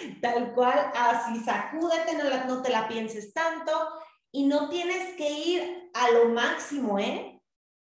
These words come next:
¿A qué, a qué me refiero? Ojo, da un paso, da un paso a la vez.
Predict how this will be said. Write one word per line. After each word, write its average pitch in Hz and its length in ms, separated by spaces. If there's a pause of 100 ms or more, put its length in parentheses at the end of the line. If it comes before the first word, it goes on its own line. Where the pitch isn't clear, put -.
(200)
¿A 240 140
qué, 254 220
a 247 120
qué 262 120
me 320 140
refiero? - 500
Ojo, 180 520
da 214 120
un 233 180
paso, 233 680 (240)
da 240 240
un 262 80
paso 262 340
a 220 60
la 202 180
vez. - 320